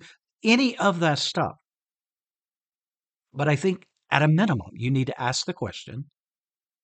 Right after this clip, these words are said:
would this person or will this person ever try to keep me from practicing my faith? Will this person try to stop me from going to church if I feel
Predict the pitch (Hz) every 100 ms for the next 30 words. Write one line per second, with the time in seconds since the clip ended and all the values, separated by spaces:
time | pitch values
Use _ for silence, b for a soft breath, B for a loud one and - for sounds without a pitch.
0 | _ _ _ _ - 120 143 185 - -
1 | 160 165 - 147 - - - _ - 131
2 | 113 101 131 196 127 - - 73 - -
3 | _ _ _ _ _ _ _ _ 139 151
4 | 156 156 - 131 104 80 - _ _ _
5 | _ _ - - - 190 - 92 87 -
6 | 101 - 76 - - 127 151 180 311 -
7 | - _ _ _ _ _ _ _ _ b
8 | b _ 135 175 240 226 220 - 262 -
9 | 107 80 _ _ _ - 151 151 - -
10 | 180 117 113 - 143 104 82 90 113 -
11 | 185 85 - 107 110 104 - 107 101